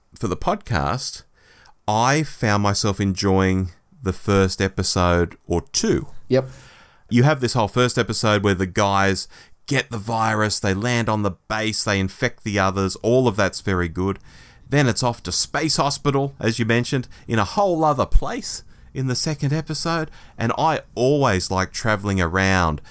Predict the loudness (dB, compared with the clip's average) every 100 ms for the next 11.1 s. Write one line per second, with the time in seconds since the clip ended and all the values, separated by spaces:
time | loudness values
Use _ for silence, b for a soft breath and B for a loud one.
0 | B -4 -4 -2 0 0 0 -2 0 0
1 | -2 -6 -10 -6 -4 -4 -2 -2 0 -2
2 | -2 -4 -4 -4 -6 -10 B B -4 0
3 | 2 2 0 -4 -4 -4 -4 -4 -4 -2
4 | -2 -4 -4 -4 -6 -8 -6 -4 -4 -6
5 | -8 -6 -4 -4 -6 -4 -4 -2 -2 -2
6 | -2 -4 -8 B B B B B -2 -2
7 | -2 -4 -2 -2 0 -2 -2 -2 -2 -2
8 | -2 0 -2 -2 -2 0 0 0 0 0
9 | -2 0 0 0 0 -2 -2 -2 -2 -2
10 | -2 -2 -2 -2 -6 -2 0 0 -2 -6